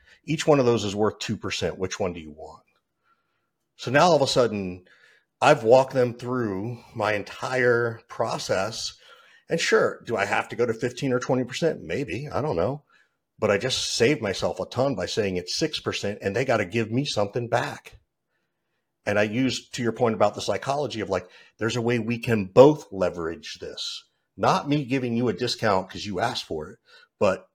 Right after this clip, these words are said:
we can leverage this together. So anyways, that's a very long rant. So that's an example of my negotiation tactic, which is in, which is,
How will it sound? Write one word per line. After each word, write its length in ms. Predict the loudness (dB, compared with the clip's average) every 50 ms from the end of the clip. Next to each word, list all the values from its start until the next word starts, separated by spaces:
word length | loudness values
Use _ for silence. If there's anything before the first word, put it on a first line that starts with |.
| _ _ _ _
we 240 | -14 -6 -2 -2 0
can 160 | 0 0 0
leverage 420 | 2 2 2 2 0 -2 -6 -8 -8
this 200 | -8 -8 -8 -8
together. 440 | -8 -8 -8 -8 -8 -8 -12 -16 -18 -20 -20 _ _ _ _ _ _ _ _ _ _ _ _ _ _ _ _
So 160 | -4 0 0
anyways, 220 | 0 0 -2 -6 -4
that's 160 | -2 -2 0
a 60 | 2 2
very 200 | 4 4 2 2
long 380 | 2 2 4 4 2 2 0
rant. 280 | 0 0 -2 -2 -6 -10
So 180 | -10 -10 -4 0
that's 240 | 2 2 2 2 -2
an 60 | -4
example 520 | -4 -2 -2 0 0 0 0 0 -2 -2
of 120 | -2 0 0
my 400 | 2 2 4 4 2 0 -2 -6 -12 _ _ _ _ _ _ _ _
negotiation 720 | -6 -2 0 0 0 0 0 0 0 0 0 0 -2 -4 -4
tactic, 400 | -2 0 0 0 -2 -4 -4 -4
which 160 | -4 -2 0
is 140 | 0 2 4
in, 200 | 4 4 2 0 0
which 180 | 0 6 10
is, 240 | 12 12 12 10 6